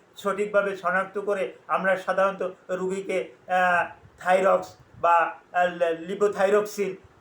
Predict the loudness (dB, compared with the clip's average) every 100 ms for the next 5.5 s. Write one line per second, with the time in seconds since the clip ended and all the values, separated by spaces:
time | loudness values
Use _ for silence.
0 | -2 2 4 2 2 2 2 -2 -10 -8
1 | -6 0 2 2 -2 -10 -8 -6 -2 0
2 | 0 -4 _ -12 -6 0 0 0 -10 -12
3 | -14 _ -6 -4 -4 -6 -8 -10 0 0
4 | 2 -4 -2 -2 -4 -6 -4 -6 -8 _
5 | -6 -4 2 2 0